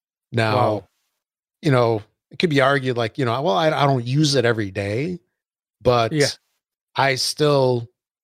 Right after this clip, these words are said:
Speaker 1: based on my usage, when I was, um, I stopped using my rechargeable batteries and I started using the Kirkland double A's,
Speaker 2: Yeah.
Speaker 1: which I think are Duracells, if I remember right.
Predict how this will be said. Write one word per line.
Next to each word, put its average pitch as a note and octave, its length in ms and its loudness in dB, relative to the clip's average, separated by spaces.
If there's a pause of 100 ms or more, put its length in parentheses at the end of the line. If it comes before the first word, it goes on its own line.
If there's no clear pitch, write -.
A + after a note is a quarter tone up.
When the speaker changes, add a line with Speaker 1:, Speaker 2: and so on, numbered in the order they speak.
(280)
Speaker 1:
based C#3+ 300 0
on D#3+ 80 2
my C3+ 120 0
usage, C3+ 1000 -4 (460)
when A#2 280 0
I A2+ 120 0
was, A2 380 0
um, G#2+ 480 -4 (520)
I - 60 -4
stopped - 300 -2
using C3+ 200 -2
my B2 100 0
rechargeable A2 460 -2
batteries G#2+ 380 -2
and G2+ 100 -10
I G2 40 -16
started G#2+ 280 -12
using G#2+ 340 -14
the G2 220 -12 (100)
Kirkland C3 760 -4
double A2+ 280 -4
A's, C3 460 -4 (760)
Speaker 2:
Yeah. A#2 340 -6 (160)
Speaker 1:
which A#2 200 -2
I A2 80 2
think D#3 220 -2
are C3 120 2
Duracells, - 1120 -4
if - 180 -16
I A#2+ 60 -6
remember A2+ 300 -8
right. A#2 260 -6